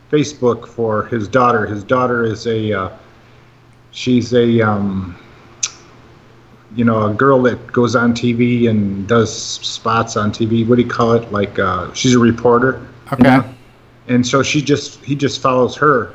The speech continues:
Speaker 1: on there. And I said, "Well, um, things are really happening on, uh, in the Coco world."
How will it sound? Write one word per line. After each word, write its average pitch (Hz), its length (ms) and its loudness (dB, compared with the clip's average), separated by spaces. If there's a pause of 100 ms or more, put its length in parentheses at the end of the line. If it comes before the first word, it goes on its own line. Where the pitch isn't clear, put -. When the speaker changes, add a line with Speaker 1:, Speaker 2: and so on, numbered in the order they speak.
(100)
Speaker 1:
on 104 180 -6
there. 104 160 -6
And 113 140 -4
I 117 80 -4
said, 117 280 -2 (180)
"Well, 131 440 2 (460)
um, 110 200 0
things 156 320 0
are 143 120 2
really 139 260 4
happening 143 500 -2
on, 107 240 -4 (360)
uh, 101 320 -6
in 104 100 -6
the 101 80 -4
Coco 156 320 0
world." 101 400 -4